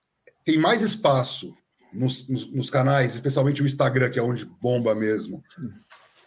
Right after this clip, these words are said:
Speaker 1: Na semana do jogo, no dia do jogo, estavam falando da Rosalía. E hoje, o Barcelona tem pessoas que estão comprando camisa em todas as partes do mundo pra ter a camisa do ídolo, que é muito maior que o Barça,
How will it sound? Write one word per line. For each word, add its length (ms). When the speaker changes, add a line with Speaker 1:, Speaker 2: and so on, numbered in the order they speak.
Speaker 1:
Na 140
semana 420
do 120
jogo, 340
no 140
dia 280
do 140
jogo, 280
estavam 220
falando 460
da 120
Rosalía. 760
E 140
hoje, 640
o 80
Barcelona 640
tem 300
pessoas 500
que 80
estão 160
comprando 380
camisa 440
em 60
todas 180
as 80
partes 260
do 120
mundo 300
pra 160
ter 160
a 80
camisa 400
do 180
ídolo, 240
que 120
é 40
muito 220
maior 260
que 80
o 40
Barça, 440